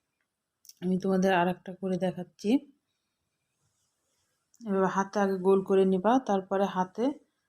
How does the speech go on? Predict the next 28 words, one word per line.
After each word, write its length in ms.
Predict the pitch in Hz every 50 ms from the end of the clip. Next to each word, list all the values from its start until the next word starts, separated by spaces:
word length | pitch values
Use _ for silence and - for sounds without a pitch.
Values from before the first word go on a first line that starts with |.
| _ _ _ _ _ _ _ _ _ _ _ _ _ _ _ -
এভাবে 300 | 202 196 196 196 190 196
একটু 200 | 190 190 - 208
দড়ির 340 | 185 185 202 196 190 196 190
মতো 240 | 190 185 185 - 190 185 185
করে 240 | - 190 190 202 202
বা 120 | 196 196 196
থালের 380 | 196 - 202 196 196 190 185 180
পুরে 300 | - - 196 196 196 202 202
বা 160 | 202 208 202 202
কোনো 240 | 196 202 196 196 196
পিড়ের 340 | 190 190 - 214 208 202 190 185
পুরে 240 | 185 185 185 190 190
থিও 300 | 190 _ - 202 190 190 185
করা 240 | 185 185 185 185
যায়। 260 | 180 180 180 185 214 262 269 - - _ _ _ _ _ _ _ _ _ _ _ _ _ _ _ _ _ _ _ _ _ _ _ _ _ _ _ _ _ _ _ _ _ _ _ _ _ _ _ _ _ _ 240
এভাবে 540 | 233 220 190 185 185 190 190 185 180 180 180 180
যে 200 | 175 190 190 185
চুষি 300 | - 220 220 214 - 214
পিঠা 280 | 202 - 196 - 208 196
যেভাবে 380 | 185 185 185 185 190 185 190 196
করে, 260 | 190 - 185 185 190 190
এভাবে 200 | 190 196 190 190
একটা 200 | 190 190 196 185 180 175 - - - _ _ _ _ _ _ _ _ _ _ _
দড়ির 320 | - 185 202 196 196 185 190
মতো 280 | 190 190 185 185 - 190 180
করতে 340 | - 190 185 - _ - 180
হবে। 240 | 180 175 175 185 220 277 277 - - _ _ _ _ _ _ _ _ _
তারপরে 480 | 214 190 185 185 - - 190 190 208